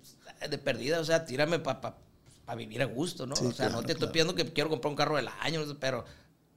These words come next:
Speaker 1: que no me falte la comida, güey.
Speaker 2: Ujú, claro.
Speaker 1: Entonces, tiene un sueldo bien, ¿no? Va bien. Como te digo, no gana igual que nosotros.
Speaker 2: Sí, claro.
Speaker 1: Pero, pero
Speaker 2: Como una beca, pues.
Speaker 1: una pensión, vaya.
Speaker 2: Sí, sí, sí.
Speaker 1: Una pensión, una buena pensión.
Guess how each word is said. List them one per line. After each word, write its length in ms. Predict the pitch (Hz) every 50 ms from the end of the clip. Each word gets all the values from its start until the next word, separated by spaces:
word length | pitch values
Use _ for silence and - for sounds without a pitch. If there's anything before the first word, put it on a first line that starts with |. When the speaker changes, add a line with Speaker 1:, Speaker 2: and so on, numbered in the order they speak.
| _ _ - _
Speaker 1:
que 80 | _ -
no 80 | 117 135
me 40 |
falte 160 | 135 143 143 151
la 60 | 147
comida, 380 | 120 107 107 117 143 180 180 - -
güey. 120 | - 131
Speaker 2:
Ujú, 220 | 131 131 131 127 123 127 -
claro. 340 | - 127 120 120 123 123 131
Speaker 1:
Entonces, 420 | - - - 120 131 151 147 - - - -
tiene 180 | - 143 156 180
un 100 | 185 170
sueldo 300 | - 160 160 160 - 160
bien, 220 | 123 113 101 - -
¿no? 80 | - - - - - - _ _ _ - -
Va 80 | 110
bien. 200 | 104 104 98 92 - - _ _ _ _ _ _ _ _ _ _ _ _ _ _ _ _ _ _
Como 140 | _ 107 107
te 80 | - -
digo, 320 | 120 120 120 107 95 - - - -
no 360 | 113 113 113 113 117 127 135 135
gana 200 | 120 123 135 131
igual 160 | 127 127 120
que 80 | - 117
nosotros. 460 | 117 117 123 151 185 - - - - -
Speaker 2:
Sí, 120 | 127 117 113 -
claro. 300 | - 95 - - 156 160 _ _ _ _
Speaker 1:
Pero, 180 | - 104 90 - -
pero 320 | - 107 101 92 95 - - -
Speaker 2:
Como 160 | - 170 185
una 160 | 196 202 196
beca, 320 | 170 160 165 165 - 156
pues. 480 | 147 - - 127 117 104 - - - - - _ _ _ _ _ _ _ _ _
Speaker 1:
una 220 | 190 220 247 -
pensión, 420 | - 165 156 - - 226 247 262
vaya. 300 | 190 170 202 - - -
Speaker 2:
Sí, 100 | - 160
sí, 160 | 156 160 165 160
sí. 160 | 165 170 170
Speaker 1:
Una 140 | 160 165 156
pensión, 240 | - 135 123 - -
una 140 | 160 160 170
buena 300 | 147 131 147 180 220 220
pensión. 240 | 135 120 - 107